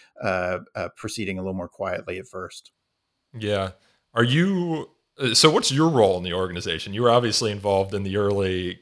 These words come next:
Speaker 2: creation of it, but you seem to have become the leading spokesperson. I just got done reading an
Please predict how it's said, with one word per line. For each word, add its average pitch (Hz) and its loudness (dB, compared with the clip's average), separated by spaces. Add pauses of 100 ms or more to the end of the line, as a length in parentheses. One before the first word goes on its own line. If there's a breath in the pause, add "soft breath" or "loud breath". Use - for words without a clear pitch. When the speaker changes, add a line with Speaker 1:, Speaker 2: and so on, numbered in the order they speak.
(120)
Speaker 2:
creation 120 4
of 95 -2
it, 92 0
but 101 0
you 98 -6
seem 160 4
to 139 6
have 107 2
become 113 2
the 101 0
leading 104 -2
spokesperson. 104 4
I 90 -4
just 95 -8
got 92 0
done 95 -2
reading 95 0
an 85 -4